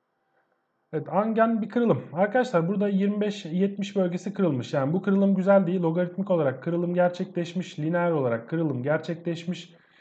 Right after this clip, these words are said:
Bir geri dönüş çabası olabilir. Yirmi beş seksen, yirmi altı bandı. Bunun üzerine atarsa arkadaşlar güzel olur.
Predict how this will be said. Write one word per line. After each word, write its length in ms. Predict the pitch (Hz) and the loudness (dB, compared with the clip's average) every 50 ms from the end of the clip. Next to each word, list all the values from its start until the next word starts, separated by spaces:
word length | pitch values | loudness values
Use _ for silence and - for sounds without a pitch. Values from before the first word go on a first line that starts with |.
| _ _ _ _ - | _ _ _ _ -6
Bir 120 | 170 196 | -2 0
geri 240 | 180 202 202 208 196 | 2 4 4 4 2
dönüş 260 | 208 208 208 196 - | 0 0 -2 -4 -4
çabası 360 | - 208 196 202 196 196 - 202 | -2 -2 0 0 0 -2 -2 -2
olabilir. 540 | 196 208 202 196 185 165 190 190 - - - | -2 0 0 0 -2 -2 -4 -6 -8 -12 -12
Yirmi 340 | 143 147 165 180 190 196 190 | -8 -6 -4 0 0 2 2
beş 340 | 196 202 196 196 - - - | 0 0 -2 -6 -10 -14 -10
seksen, 520 | - 185 180 180 - - 190 175 156 131 | -8 -8 -8 -8 -6 -4 -2 -2 -2 -2
yirmi 300 | 135 151 170 170 180 185 | -4 -2 -2 0 2 6
altı 400 | 180 175 170 160 170 220 202 165 | 6 8 6 6 6 4 4 4
bandı. 420 | 165 160 147 143 135 123 - - - - _ | 4 4 4 2 0 -2 -2 -4 -8 -12 _
Bunun 220 | - 180 214 226 214 | -4 -2 0 0 0
üzerine 340 | 202 175 175 165 151 160 170 | 0 0 0 -2 -2 0 -2
atarsa 420 | 180 175 - 196 190 190 - 160 | -2 0 2 0 0 0 0 0
arkadaşlar 500 | 131 123 117 - 123 127 131 - 208 202 | 0 0 -2 -4 -4 -4 -4 -4 -4 -4
güzel 300 | 180 156 156 147 156 131 | -4 -4 -4 -2 -2 -2
olur. 260 | 113 101 98 - - | -2 -4 -8 -10 -16